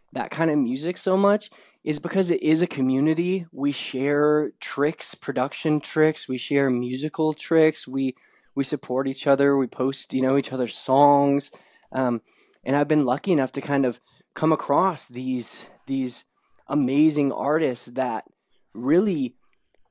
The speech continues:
do things that I wish I could do. And it's been a minute since I felt that. Um, and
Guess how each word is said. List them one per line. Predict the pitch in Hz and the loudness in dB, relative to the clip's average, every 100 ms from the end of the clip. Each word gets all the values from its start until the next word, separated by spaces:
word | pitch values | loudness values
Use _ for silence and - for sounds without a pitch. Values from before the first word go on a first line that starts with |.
| 117 | _
do | 139 180 214 165 | 0 2 2 0
things | - 175 156 135 117 | 2 4 4 2 0
that | 131 131 | -2 -2
I | 135 151 | -2 -2
wish | 127 131 151 - | -2 0 -2 -2
I | 135 | -4
could | - 131 - | -4 -6 2
do. | 147 151 101 - _ _ - | 6 6 4 -6 _ _ -4
And | 139 135 131 - | -2 0 0 0
it's | 160 - | -4 -4
been | - 156 214 | -2 4 6
a | |
minute | 160 135 123 - | 4 2 -2 -4
since | - 143 139 | -2 -2 0
I | 120 | -4
felt | 135 147 165 | 2 2 2
that. | 110 - - _ _ _ _ | -4 -10 -12 _ _ _ _
Um, | - 135 127 113 - _ _ _ - | -4 -2 -2 -6 -10 _ _ _ -6
and | 139 127 123 123 120 | -2 -2 -2 -2 -6